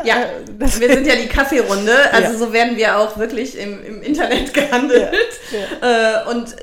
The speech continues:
Speaker 1: dadurch ist auch wirklich ein, eine Freundschaft entstanden. Also wir haben uns auch schon wirklich in real getroffen.
Speaker 2: Ja, schön.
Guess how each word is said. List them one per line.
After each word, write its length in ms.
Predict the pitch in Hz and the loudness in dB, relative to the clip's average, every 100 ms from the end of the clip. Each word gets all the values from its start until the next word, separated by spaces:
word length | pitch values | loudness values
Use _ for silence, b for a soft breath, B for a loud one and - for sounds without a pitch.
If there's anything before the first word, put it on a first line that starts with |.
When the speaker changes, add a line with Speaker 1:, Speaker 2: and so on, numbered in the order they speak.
| 190 | 0
Speaker 1:
dadurch 320 | 202 214 240 | 2 2 0
ist 140 | - | -2
auch 180 | - 202 | -2 0
wirklich 340 | 214 220 226 - | 0 -2 -4 -2
ein, 220 | 190 196 | -2 -2
eine 260 | - 196 | -4 -6
Freundschaft 520 | 196 - 339 - - - | -6 -2 0 0 -4 -4
entstanden. 480 | 190 - 170 196 | -6 0 0 2
Also 200 | 208 208 | 0 0
wir 80 | 202 | 0
haben 120 | 208 | -2
uns 100 | 208 | -2
auch 120 | - 202 | -6 -6
schon 340 | 202 190 190 | -4 -6 -4
wirklich 320 | 202 208 208 | -6 -6 -6
in 180 | 208 190 | -4 -2
real 360 | 208 240 214 196 | -2 0 0 0
getroffen. 640 | 185 180 180 185 220 254 | -2 -2 0 0 0 0
Speaker 2:
Ja, 60 | 339 | -2
schön. 500 | 320 - - - 180 | -8 -14 -14 -4 2